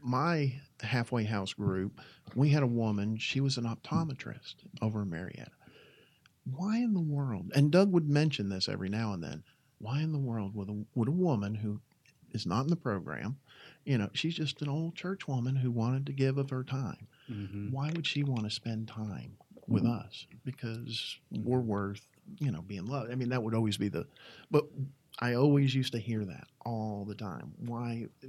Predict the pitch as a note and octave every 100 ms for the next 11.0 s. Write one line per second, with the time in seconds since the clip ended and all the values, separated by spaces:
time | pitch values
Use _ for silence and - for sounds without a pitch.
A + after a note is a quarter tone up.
0 | C3+ D3+ D#3+ D#3+ C3+ A#2 F#2+ - - F2+
1 | F#2+ G#2+ E3 D#3+ - D3 D3 C#3+ C3+ G#2+
2 | F#2+ - - - C3+ D3 C#3 B2+ A#2 A#2
3 | - - - - - - - _ - -
4 | C3+ B2 A2+ - _ _ _ _ - B2
5 | A2 A#2 C#3 C#3+ C3+ A#2 G#2 G2+ F#2+ F2+
6 | B2+ B2+ A2 - - A2 G#2+ G#2+ A2+ B2
7 | C3 G#2 G2+ A2+ - G2 G#2+ G2 F2 A2+
8 | A#2+ G#2+ C3+ C#3 G#2+ F2 A#2+ C#3 C#3 A2
9 | C3 C3+ A#2 - _ _ - A#2 G#2+ A2
10 | F#2+ - - A#2 C3+ A2 F#2 E2 G2+